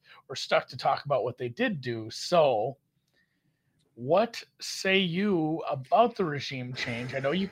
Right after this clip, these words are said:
you see a lot of stats on Zimmer running on early downs way too often, running on just passing downs way too often, not using, you know, motion in the correct ways. And we just saw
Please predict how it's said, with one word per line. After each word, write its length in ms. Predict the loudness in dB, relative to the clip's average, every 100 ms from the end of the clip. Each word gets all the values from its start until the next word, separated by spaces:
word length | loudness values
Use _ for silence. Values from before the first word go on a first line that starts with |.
| -8
you 120 | -8
see 220 | -6 -2
a 40 | 2
lot 160 | 2
of 60 | 2
stats 580 | 0 6 8 6 0 0
on 240 | 0 0
Zimmer 580 | -4 -2 2 4 2 0 _ _ _ _ -20 -16 -2
running 380 | 0 2 2
on 140 | 2 4
early 300 | 4 2 4
downs 500 | 4 4 2 -2 -4
way 220 | -2 -2
too 260 | -2 0 6
often, 680 | 8 6 2 -2 -2 -6 -8 _ _ _ _ _ -2
running 380 | 0 2 2
on 180 | 2 0
just 320 | 0 -4 -6 -2
passing 500 | 4 4 2 -2 2
downs 380 | 2 0 -2
way 120 | -4 -4
too 280 | -4 0
often, 460 | 2 2 0 -4 -2
not 260 | -2 -2 -2
using, 640 | -2 0 0 0 -2 -4 _ _ _ _ _ -6
you 60 |
know, 120 | -2 0
motion 440 | 2 2 0 -2
in 80 | -2
the 80 | -2
correct 360 | 0 0 0
ways. 400 | -2 0 0 -4
And 80 | -6
we 60 | -6
just 280 | -6 -8 0
saw 480 | 6 6 6 4